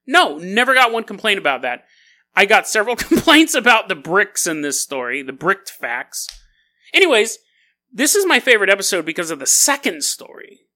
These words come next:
The second story, we saw the introduction of something that I really enjoy doing, but it's super time consuming on my end.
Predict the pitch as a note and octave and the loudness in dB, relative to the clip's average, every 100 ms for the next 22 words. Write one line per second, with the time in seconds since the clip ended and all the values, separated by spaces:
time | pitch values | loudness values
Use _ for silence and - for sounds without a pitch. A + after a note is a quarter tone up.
0 | - F#3+ D#4 F4+ F4+ - A#3 A3 G#3+ G#3 | -8 -2 0 0 -4 -2 0 2 -2 -6
1 | _ _ _ _ _ G3+ A#3+ - - C#4 | _ _ _ _ _ -6 -2 -2 0 0
2 | C4 D4+ D4+ B3+ B3 A3 A3 - G#3 - | 2 2 0 -2 2 2 0 -4 -6 -4
3 | G#3 G3+ G#3 G3 F#3+ F3 D3+ E3 D#3 D3+ | -6 -6 -6 -6 -8 -14 -2 2 4 2
4 | - E3 D#3+ E3+ A3 A#3+ B3 A3 F#3+ G#3 | 0 -2 -2 -2 0 2 0 -4 -2 -2
5 | F#3+ E3 F#3 G3+ E3+ C#3+ - G3 F3 D#3+ | -2 -4 -4 -6 -6 -8 -8 -8 -10 -4
6 | D#3 E3 - F#3 - F#3+ G3 G3 F#3 D3+ | -4 -4 -10 -10 -6 -6 -6 -8 -6 -4
7 | C3 C3 C#3+ E3 F#3 G#3 | -4 -2 0 0 -4 -6